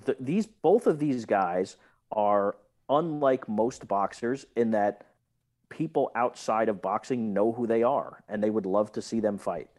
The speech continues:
That, I think that's the fight for both guys, because if on the other side of it, if you're Ryan Garcia's matchmaker, if he's going to lose, you want him to lose the fight against Gervonta Davis, where he's gonna make a lot of money, as opposed,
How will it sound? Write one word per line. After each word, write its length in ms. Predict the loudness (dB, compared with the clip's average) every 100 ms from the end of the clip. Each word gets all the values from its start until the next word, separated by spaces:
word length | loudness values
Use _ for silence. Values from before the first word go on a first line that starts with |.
| _ _ -2
That, 380 | 0 0 -4 -12 -4
I 140 | -4
think 360 | -2 -2 -2 0
that's 260 | 0 0
the 100 | -6
fight 320 | -2 -2 -2
for 140 | -2 -6
both 380 | 0 0 0 -4
guys, 340 | -2 -2 -6
because 300 | -10 -4 -2
if 160 | -2 -6 -12
on 180 | -6 -2
the 120 | 2
other 180 | 2 2
side 300 | 0 0 0
of 80 | -2
it, 80 |
if 100 | -6
you're 140 | -4 -2
Ryan 280 | 0 0 0
Garcia's 560 | -2 -2 -4 -2 -2 -6
matchmaker, 680 | -10 -8 -6 -6 -6 -8 _ _ _ _ _ _ _ _ _ _ _ _
if 140 | -2 -2
he's 200 | -2 -2
going 300 | 2 2 2
to 120 | -2
lose, 560 | 0 2 0 0 -4 -6
you 80 |
want 240 | -2 0 0
him 100 | 0
to 100 | -2
lose 360 | 0 0 0
the 120 | -6 -20 _ _
fight 280 | -4 0 0
against 300 | -2 -6 -6
Gervonta 460 | -6 -4 -4 -6 -2
Davis, 380 | -2 0 -4
where 100 | -6
he's 100 | -6
gonna 180 | -4 -4
make 220 | -2 -4
a 40 | -4
lot 240 | -2 0
of 140 | -2 -2
money, 340 | -6 -6 -10 _ _ -6
as 140 | -4
opposed, 600 | -2 0 2 0 -6 -20